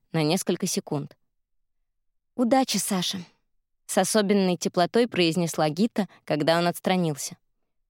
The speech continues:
Ее глаза едва заметно блестели. "Пусть у тебя все будет хорошо". "Спасибо, Гита. Желаю тебе того же". Такие прощания всегда отдавали намеком на вечность,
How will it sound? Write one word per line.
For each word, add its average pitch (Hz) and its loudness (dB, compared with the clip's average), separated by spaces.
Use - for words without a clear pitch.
Ее 202 2
глаза 190 4
едва 180 2
заметно 180 0
блестели. 170 -2
"Пусть 294 -2
у 240 -2
тебя 190 0
все - 0
будет 202 0
хорошо". 170 -6
"Спасибо, 175 -2
Гита. 151 -6
Желаю 180 2
тебе 160 -2
того 143 -2
же". 143 -12
Такие 302 0
прощания 277 2
всегда 233 2
отдавали 233 4
намеком 214 2
на 175 2
вечность, 180 -2